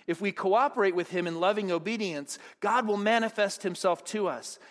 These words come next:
and that manifestation will be the difference between a nominal Christian life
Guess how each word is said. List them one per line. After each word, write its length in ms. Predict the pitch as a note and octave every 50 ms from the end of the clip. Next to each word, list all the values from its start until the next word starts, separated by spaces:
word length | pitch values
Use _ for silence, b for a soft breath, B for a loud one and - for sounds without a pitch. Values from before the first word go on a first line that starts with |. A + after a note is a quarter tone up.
| B B
and 180 | E3+ E3+ F3+ G3+
that 220 | A3 A3+ G#3 F#3
manifestation 840 | F#3 G3+ G#3 A3 G#3+ - A3 G#3 - - G#3+ F#3+ F#3 F3+ - D#3+ D#3
will 100 | D3+ C#3+
be 120 | D3+ D#3
the 100 | C#3+ C#3+
difference 600 | C#3 - A3 A#3 A3+ - E3 C3 A#2+ A2+ - -
between 400 | - - - - - F3 E3+ D#3
a 40 | C#3+
nominal 480 | C#3 D3 D#3+ G3 A#3 A#3+ B3 A#3+ A#3 A3+
Christian 500 | - - A3+ G#3+ - - A3 G3+ G3+ G3+
life 340 | G3 G3+ G#3+ G#3+ G3+ -